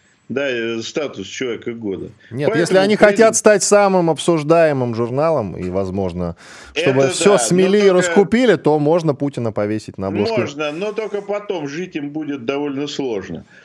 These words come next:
Speaker 1: Поэтому дадут искусственному интеллекту, дадут коту, да, дадут какого-нибудь там, это, Манул Тимофеев, прости, господи, московский зоопарк, очень мне нравится этот персонаж, так?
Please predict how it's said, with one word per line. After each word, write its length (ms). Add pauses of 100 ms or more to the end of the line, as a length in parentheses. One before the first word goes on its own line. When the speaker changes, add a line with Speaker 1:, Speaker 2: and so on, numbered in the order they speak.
(140)
Speaker 1:
Поэтому 480
дадут 480
искусственному 760
интеллекту, 500
дадут 460
коту, 720 (260)
да, 240
дадут 440
какого-нибудь 800
там, 260
это, 220
Манул 500
Тимофеев, 720
прости, 380
господи, 760
московский 640
зоопарк, 580
очень 280
мне 120
нравится 440
этот 260
персонаж, 640
так? 280